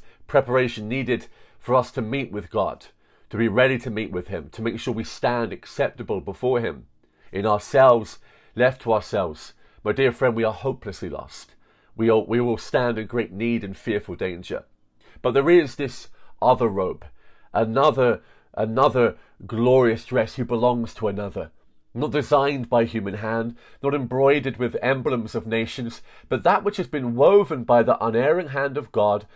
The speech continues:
and earned by the King of Kings, Jesus Christ himself.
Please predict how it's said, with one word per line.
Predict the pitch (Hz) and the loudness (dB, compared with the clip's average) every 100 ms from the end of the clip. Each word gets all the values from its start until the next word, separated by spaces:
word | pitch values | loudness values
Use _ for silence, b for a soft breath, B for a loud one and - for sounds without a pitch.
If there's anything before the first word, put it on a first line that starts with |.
| b b | b b
and | 92 92 | -8 0
earned | 107 113 120 117 | 2 2 0 -2
by | 120 | -2
the | 104 | -2
King | 107 117 | -4 -8
of | 113 - | -10 -10
Kings, | 101 78 73 - b b b | -10 -10 -14 -20 b b b
Jesus | - 110 95 92 | -8 -6 -6 -12
Christ | - 110 95 92 | -6 -2 -2 -4
himself. | - 78 - 95 73 - | -12 -10 -6 -4 -6 -14